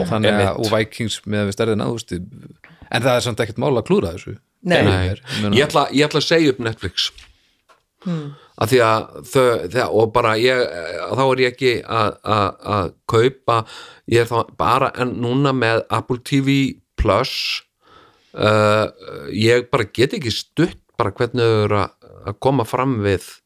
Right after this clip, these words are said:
Speaker 2: við fólk í bransanum, skilur, bara
Speaker 3: Nei.
Speaker 2: við,
Speaker 3: Nei.
Speaker 2: hérna, þau eru að brjóta, þau eru að nota leiðir til þess að brjóta á rétti,
Speaker 3: Mm.
Speaker 2: eh,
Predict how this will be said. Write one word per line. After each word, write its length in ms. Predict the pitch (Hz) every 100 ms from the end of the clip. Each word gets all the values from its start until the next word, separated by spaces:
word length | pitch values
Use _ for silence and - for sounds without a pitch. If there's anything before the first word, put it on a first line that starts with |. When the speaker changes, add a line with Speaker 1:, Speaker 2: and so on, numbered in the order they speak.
| _ _ - _ _ _ -
Speaker 2:
við 240 | 107 110
fólk 320 | 101 123 - -
í 60 |
bransanum, 480 | - 107 101 90 80
skilur, 360 | 78 - - -
bara 260 | 92 95 95
Speaker 3:
Nei. 20 |
Speaker 2:
við, 280 | 101 98 - _ _ _ _ _ _ 170
Speaker 3:
Nei. 120 | 170
Speaker 2:
hérna, 540 | 110 104 104 95 78
þau 100 | 110
eru 120 | 107
að 100 | 104
brjóta, 640 | - 110 110 147 - - 113 104 -
þau 100 | 113 110
eru 100 | 107
að 260 | 101 - -
nota 640 | 110 107 135 - 131 104
leiðir 580 | 82 107 127 156 131 -
til 140 | 135
þess 120 | 117 113
að 120 | -
brjóta 520 | - 101 147 175 - 98
á 120 | 131 139
rétti, 480 | 98 151 - - 110 _ - - _ _ _ _
Speaker 3:
Mm. 120 | 90
Speaker 2:
eh, 260 | 101 110 101